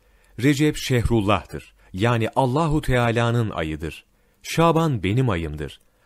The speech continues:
Ramazan benim ümmetimin ayıdır." Demek ki,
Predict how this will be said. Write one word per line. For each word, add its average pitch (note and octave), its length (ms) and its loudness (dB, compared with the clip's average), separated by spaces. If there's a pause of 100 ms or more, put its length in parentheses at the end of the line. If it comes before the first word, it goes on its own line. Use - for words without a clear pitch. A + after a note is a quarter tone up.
(180)
Ramazan C#3 600 2
benim D#3 320 2
ümmetimin C#3+ 520 -2
ayıdır." D#2 540 -8 (380)
Demek F2+ 360 -4
ki, D3 200 -4